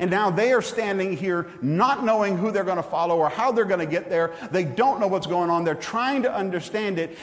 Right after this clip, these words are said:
But Jesus was not in a place of concern. He was, number one, alive. Number two, he was in control.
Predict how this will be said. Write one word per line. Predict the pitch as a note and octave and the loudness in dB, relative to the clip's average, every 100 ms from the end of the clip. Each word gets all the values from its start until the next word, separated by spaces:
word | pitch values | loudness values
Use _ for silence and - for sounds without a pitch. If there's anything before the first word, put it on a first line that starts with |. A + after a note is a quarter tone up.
| G3 | -2
But | G3+ D3+ | 0 0
Jesus | D#3 D4 D4 A3+ F#3+ | 0 2 2 2 0
was | G3+ G3 F#3 | 0 0 0
not | F3 F3+ A#3 C#4 C4+ G#3 | 0 2 2 0 -2 -2
in | F#3+ | -2
a | F3 | -2
place | - E3+ D#3+ | 0 0 0
of | D#3 | -4
concern. | F3 D#3+ D#3+ D#3 F3 F3+ - | -2 -2 -2 0 -2 -2 -10
He | - A#3+ | 0 2
was, | G3+ F3+ E3 | 4 2 2
number | A#3+ G#3+ F3+ | 2 2 2
one, | G3 F3+ E3+ | 2 2 2
alive. | F3+ E3 F#3+ C#3+ A2+ A2+ G#2+ - - | 2 2 2 2 0 -2 -6 -12 -4
Number | F3+ G#3 F3+ | 0 0 0
two, | - B3 | 0 0
he | E3+ G#3 | 2 2
was | F#3 D#3+ | 2 0
in | - G#3 G3 | 0 0 0
control. | - E3+ D#3 - F3 C#3+ C3 | -2 -2 -2 -2 2 2 0